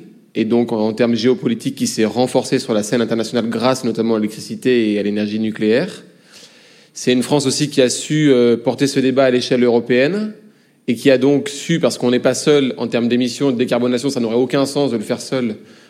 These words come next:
imposer ces normes sociales et environnementales aux autres pays du monde grâce à un marché européen de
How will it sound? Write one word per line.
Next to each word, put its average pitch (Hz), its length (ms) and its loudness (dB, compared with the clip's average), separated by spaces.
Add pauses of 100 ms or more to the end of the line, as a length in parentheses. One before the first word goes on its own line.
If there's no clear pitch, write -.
(120)
imposer 135 340 2
ces 135 200 0
normes 139 260 2
sociales 127 380 0
et - 20 2
environnementales 120 840 0 (100)
aux 117 160 -2
autres 131 220 -2
pays 123 240 2
du 113 100 -4
monde 117 420 0 (540)
grâce 120 420 0
à 113 140 2
un 110 100 -2
marché 117 400 -2
européen 123 540 2
de 107 320 0